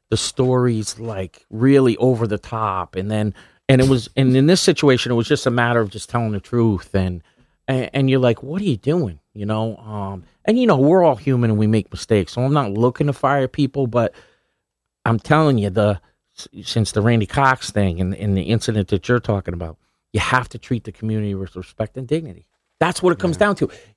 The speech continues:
Speaker 1: If the officers did that in these different cases, there would be a bit, a different outcome. Um, and, you know, I haven't had a chance to say it yet, but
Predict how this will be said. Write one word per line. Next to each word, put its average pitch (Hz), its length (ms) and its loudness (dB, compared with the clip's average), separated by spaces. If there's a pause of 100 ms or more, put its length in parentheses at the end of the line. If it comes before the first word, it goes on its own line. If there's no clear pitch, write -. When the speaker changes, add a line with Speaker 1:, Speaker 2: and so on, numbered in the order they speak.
Speaker 1:
If - 280 -2
the 131 280 0
officers 160 520 2
did 151 280 2
that 131 340 2
in 131 160 -6
these 135 220 -2
different 147 340 -2
cases, 127 600 -2 (400)
there 131 160 6
would 127 180 0
be 139 160 4
a 120 60 6
bit, 123 360 0
a 113 120 0
different 110 400 0
outcome. 87 480 -6 (400)
Um, 92 500 -2 (340)
and, 143 160 4
you 160 80 6
know, 131 220 4 (180)
I - 140 -2
haven't 151 300 0
had 143 160 -2
a 131 40 -6
chance 156 320 -12
to 123 80 -8
say 196 300 -2
it 131 80 -2
yet, 110 220 -6
but 117 160 -4